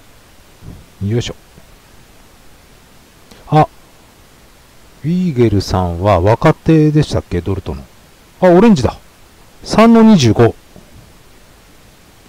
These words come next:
はい。あんまり見ないかも。そんなに見ないね。はい、三の二十五。背番号は三十三のようです。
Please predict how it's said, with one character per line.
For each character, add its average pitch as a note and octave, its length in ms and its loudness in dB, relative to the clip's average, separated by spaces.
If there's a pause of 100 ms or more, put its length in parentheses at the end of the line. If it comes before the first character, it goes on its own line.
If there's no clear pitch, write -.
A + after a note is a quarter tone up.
(1400)
は C#3 160 2
い。 - 100 -2 (1300)
あ G3 100 2
ん A3 60 6
ま G#3 80 4
り G3 60 4
見 E3+ 120 4
な F3+ 120 2
い C3 60 -4
か - 100 -10
も。 D#2+ 40 -14 (1040)
そ F#3 60 -8
ん F#3 60 -6
な F3+ 100 -4
に E3+ 80 -6
見 E3 120 -4
な G2 140 -4
い C2+ 60 -14
ね。 D2+ 260 -18 (1080)
は C3+ 160 2
い、 A#2 60 2
三 F3+ 300 4
の F3+ 100 6
二 F3 160 6
十 G2 200 -2
五。 A2+ 280 0 (220)
背 - 160 -4
番 G3+ 180 4
号 D#3 140 4
は A2+ 100 4
三 F#3+ 300 2
十 G#2 200 -2
三 C3+ 460 -2 (880)
の C3+ 140 4
よ A2 100 2
う G2 60 2
で D#2+ 80 -6
す。 - 260 -18